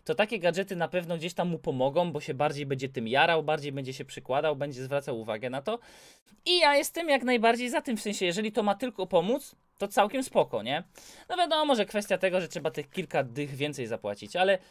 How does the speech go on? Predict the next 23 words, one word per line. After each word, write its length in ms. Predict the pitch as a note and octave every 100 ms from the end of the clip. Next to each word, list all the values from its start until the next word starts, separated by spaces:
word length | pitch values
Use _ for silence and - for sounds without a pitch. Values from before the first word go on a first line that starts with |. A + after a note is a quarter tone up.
| _ _
jeżeli 400 | C#3 D#3+ G3+ F#3+
takie 260 | F#3+ F#3 F#3
gadżety 600 | E3 D#3 F3 D#3+ D3 D3
w 80 | C3+
jakiś 240 | E3 E3
sposób 340 | - D#3+ - C3
mają 280 | E3 D#3
przekonać 640 | C#3+ D3+ - E3+ G3 A3 -
i 120 | C#3
zachęcić 480 | C#3+ E3 F3+ G3+ F3
do 140 | D#3
tego, 240 | E3 D#3+ E3
żeby 220 | D3 D3
ktoś 220 | - C#3
bardziej 320 | C#3 D3+ C3+
dbał, 340 | B2 B2 D3+ G#3+ _ _ _
to 80 | -
ja 80 |
jestem 240 | B3 B3 A3
jak 120 | G#3
najbardziej 420 | F#3+ F3 F3 D3
za 180 | B2 D#3
tym 260 | A#3+ C4+